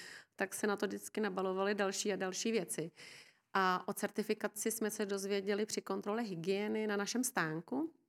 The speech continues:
kdy ona říkala, ta paní z hygieny, eh, z pražské říká: „No, ale tak tohle, to, co vy tady prodáváte z těch sociálně terapeutických dílen, jsou mídla.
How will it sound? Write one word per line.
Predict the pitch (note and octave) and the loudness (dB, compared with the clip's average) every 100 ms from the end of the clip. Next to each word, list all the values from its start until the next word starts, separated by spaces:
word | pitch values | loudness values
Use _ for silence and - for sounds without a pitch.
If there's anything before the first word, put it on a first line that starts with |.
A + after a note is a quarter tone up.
| _ _ _ - - | _ _ _ -8 0
kdy | G3+ | 2
ona | E3+ F#3 | 2 0
říkala, | F3+ F#3+ G3 F#3+ F#3+ | -2 -2 0 0 0
ta | G3 | -4
paní | - G3 G3 | -6 -2 -2
z | G3 | -2
hygieny, | F#3 F#3+ F#3+ F#3+ F#3+ | -2 0 0 -2 -4
eh, | F#3+ F#3 | -6 -6
z | F#3+ | -6
pražské | - G3 - - | -4 -4 -4 -6
říká: | F#3+ F#3+ F#3+ | -8 -4 0
„No, | F#3+ F#3 | 0 0
ale | F#3+ G3 | -4 -4
tak | - G3 | -4 -6
tohle, | - F#3 F#3+ G#3 | -4 -4 -2 -2
to, | G#3 | -2
co | G3 A3+ | -4 -2
vy | A#3+ | 0
tady | C4+ D4+ | 0 2
prodáváte | G#3 F#3+ F#3 F3 E3 E3+ F3 | 2 4 4 2 0 -2 -4
z | |
těch | - A3+ | -2 -4
sociálně | - G3 G3+ F#3+ F#3+ | -4 -4 0 0 0
terapeutických | G3 F#3+ G3 F#3+ F#3+ - A3 | -4 -2 -4 -2 -6 -4 -4
dílen, | G3+ G3 G3 G3+ | 0 0 0 0
jsou | B3 A#3+ | 2 4
mídla. | A3+ G#3+ F3+ D3 | 4 4 2 0